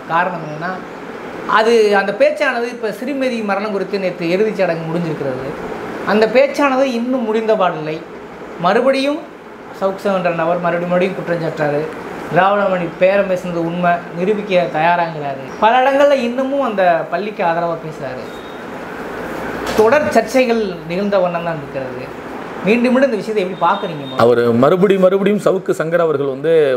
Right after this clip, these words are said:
Speaker 2: ஒரு பொய் மூட்டையை வந்து அவுத்துக்கிட்டே இருக்காரு. ஸ்ரீமதியுடைய இறப்புல எல்-, தமிழ்நாடே, அஹ், ஆழ்ந்த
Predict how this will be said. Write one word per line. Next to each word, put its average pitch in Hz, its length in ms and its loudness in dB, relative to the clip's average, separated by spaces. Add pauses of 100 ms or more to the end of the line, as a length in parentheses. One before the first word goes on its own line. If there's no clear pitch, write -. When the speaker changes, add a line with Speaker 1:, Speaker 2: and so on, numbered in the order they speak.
Speaker 2:
ஒரு 120 180 -2
பொய் 220 220 4
மூட்டையை 202 320 -2
வந்து 170 220 -2
அவுத்துக்கிட்டே 170 420 0
இருக்காரு. 117 260 -2 (140)
ஸ்ரீமதியுடைய 208 680 4 (140)
இறப்புல 185 340 0 (1300)
எல்-, 170 120 0 (120)
தமிழ்நாடே, 220 600 2 (920)
அஹ், 160 340 2 (140)
ஆழ்ந்த 202 340 0